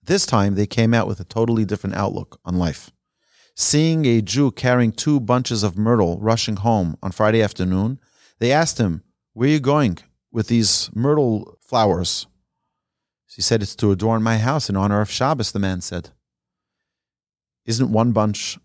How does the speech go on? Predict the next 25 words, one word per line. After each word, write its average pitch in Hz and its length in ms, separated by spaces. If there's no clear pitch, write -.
enough? 98 480
What 101 140
do 110 40
you 123 80
need 123 160
two?" - 300
He 101 40
says, 87 240
"Well, 117 220
the 92 100
Torah 120 280
tells 123 360
us, - 380
Shamar 123 680
and 117 160
Zachor, 107 540
you 113 120
should 101 300
remember 110 640
your 117 180
Shabbos, 143 580
and 139 280
you 147 180
shall 143 520
keep - 400